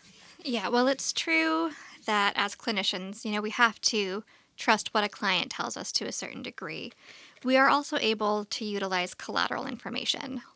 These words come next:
like previous assessments, reports from people who know them, um, reports from outside agencies like police or the prison. Uh,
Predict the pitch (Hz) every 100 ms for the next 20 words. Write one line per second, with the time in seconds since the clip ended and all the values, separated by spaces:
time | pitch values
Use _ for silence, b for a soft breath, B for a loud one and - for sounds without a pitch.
0 | - 196 185 - - - 294 240 220 190
1 | - - - - - - - - B B
2 | B 214 208 196 - - 220 208 226 220
3 | 220 254 294 285 254 - - - 240 -
4 | 202 208 226 233 220 - - - 226 196
5 | - - 226 - 269 196 226 175 180 -
6 | 185 - - - 302 233 - - - -
7 | 185 214 - 269 - - - B B B
8 | B B B 214 -